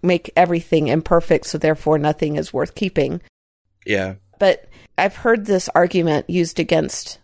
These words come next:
Speaker 1: you know, the Christian, the Ju-, Judeo-Christian God, you know, with the, the concept of the, the Great Flood, you know, where he
Speaker 2: Mm-hmm.
Speaker 1: judges the earth and only saves eight people and the animals on the ark, which I believe was a real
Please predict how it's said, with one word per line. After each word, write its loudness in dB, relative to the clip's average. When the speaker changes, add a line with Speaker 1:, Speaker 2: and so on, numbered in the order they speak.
Speaker 1:
you 0
know, 2
the -2
Christian, -2
the 2
Ju-, 2
Judeo-Christian 0
God, 0
you -2
know, 4
with -2
the, 2
the -2
concept -2
of 2
the, 2
the 0
Great 0
Flood, 0
you -6
know, 0
where -4
he -6
Speaker 2:
Mm-hmm. -4
Speaker 1:
judges 0
the -2
earth 2
and 2
only 2
saves 2
eight 0
people 0
and 0
the 0
animals 2
on 2
the -4
ark, 0
which 0
I 4
believe 0
was 2
a 2
real 2